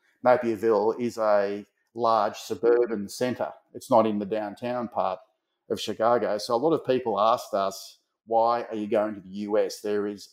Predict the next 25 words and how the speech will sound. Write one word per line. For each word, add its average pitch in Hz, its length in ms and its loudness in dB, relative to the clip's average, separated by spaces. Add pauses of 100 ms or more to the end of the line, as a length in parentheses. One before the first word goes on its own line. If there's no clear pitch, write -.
(100)
a 101 320 4
mazillion, 117 640 0
gazillion 107 640 -2
Mexican, 107 600 -6 (420)
um, 98 540 0
restaurants 110 600 0
there, 104 420 0
and 110 100 -10
Chipotle 127 540 -2
is 104 100 -8
already 104 260 -2
there 113 300 2
that 95 120 -6
has 101 240 -6
this 101 220 -14
major 98 300 -4
scale." 127 520 -2 (420)
But 123 80 -6
one 180 180 6
thing 170 200 0
you 117 80 -6 (180)
noticed 127 240 -2
about 107 440 4
the, 101 340 -4
uh, 95 360 0